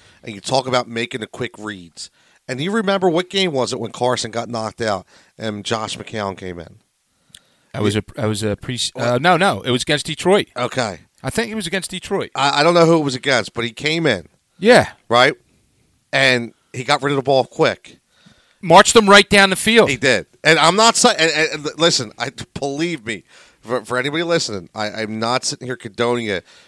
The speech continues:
Speaker 1: you know, put Josh McCown in. That's not, not what I'm talking about. What I'm saying is the style. So my issue is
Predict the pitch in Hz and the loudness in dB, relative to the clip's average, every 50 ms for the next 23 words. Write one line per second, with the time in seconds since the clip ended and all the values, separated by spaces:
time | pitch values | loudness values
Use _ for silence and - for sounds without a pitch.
0 | _ _ - 107 98 - - - - - _ - - 123 113 110 - - - 113 | _ _ -6 -6 -6 -6 -6 -8 -8 -10 _ -8 -6 -6 -4 -6 -6 -8 -12 -12
1 | - - 120 120 113 107 98 87 85 90 92 87 90 101 120 123 - 123 127 135 | -10 -6 -4 -2 -2 -2 -4 -4 -8 -10 -12 -12 -8 -6 -6 -6 -6 -6 -4 -4
2 | 151 135 165 175 165 - - 185 180 165 135 110 92 90 87 78 - _ _ _ | -4 -2 -4 -6 -4 -2 0 0 0 0 -2 -6 -10 -10 -12 -12 -16 _ _ _
3 | - - _ _ _ - - - - 143 143 147 139 123 104 107 104 - - - | -20 -20 _ _ _ -16 -10 -6 -4 -4 -4 -4 -4 -6 -6 -6 -4 -4 -4 -2
4 | - 139 135 131 110 104 95 - 139 135 120 107 - _ _ _ _ _ _ _ | -2 -2 0 0 -2 -2 -2 -2 -2 -4 -4 -4 -8 _ _ _ _ _ _ _
5 | _ - 120 131 143 185 220 220 135 147 139 - - - 123 107 101 98 98 95 | _ -8 -4 -2 0 0 0 0 -2 -2 -2 -2 -2 -4 -4 -4 -4 -4 -4 -4
6 | 92 - - | -6 -10 -12